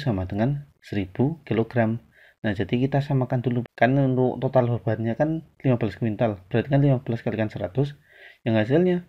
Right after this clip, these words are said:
seribu lima ratus. Jadi total bebannya itu seribu lima ratus kilogram. Untuk berasnya kan nol koma delapan ton ya,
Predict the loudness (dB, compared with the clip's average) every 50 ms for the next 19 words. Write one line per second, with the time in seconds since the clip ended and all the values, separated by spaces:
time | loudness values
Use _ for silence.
0 | _ _ _ _ _ _ _ _ _ -8 -2 -2 -2 -2 2 2 2 4 4 4
1 | 2 2 2 2 0 -2 -2 -4 -8 -6 -2 0 -2 -2 -2 -2 -2 -2 -2 -2
2 | -4 -6 -10 -6 -4 -4 -2 -2 0 0 0 0 0 -2 -2 -2 -4 -4 -4 -2
3 | -2 -2 -2 -2 -2 -2 0 0 0 0 0 -2 -2 -2 -2 -4 -2 -2 -2 -2
4 | -2 0 0 0 0 0 -4 -8 _ -20 -20 -20 _ _ _ 0 0 0 2 2
5 | 0 -2 -2 -2 0 0 0 2 2 0 0 -2 -4 -8 -12 _ _ _ -2 0
6 | 2 2 2 2 2 2 2 2 0 0 0 0 0 0 2 0 0 2 0 -2
7 | -4 -6